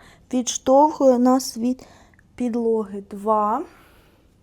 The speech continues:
Один. І виконуємо ці самі три вправи на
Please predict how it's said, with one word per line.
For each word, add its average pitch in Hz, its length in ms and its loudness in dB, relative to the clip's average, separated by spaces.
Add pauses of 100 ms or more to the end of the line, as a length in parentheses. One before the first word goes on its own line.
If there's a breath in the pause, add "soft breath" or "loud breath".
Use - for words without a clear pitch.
(1600 soft breath)
Один. 240 720 6 (2000 loud breath)
І 359 140 -4
виконуємо 302 680 -4
ці 262 240 -10
самі 190 360 -8
три 180 220 -10
вправи 269 480 -4
на 226 260 -6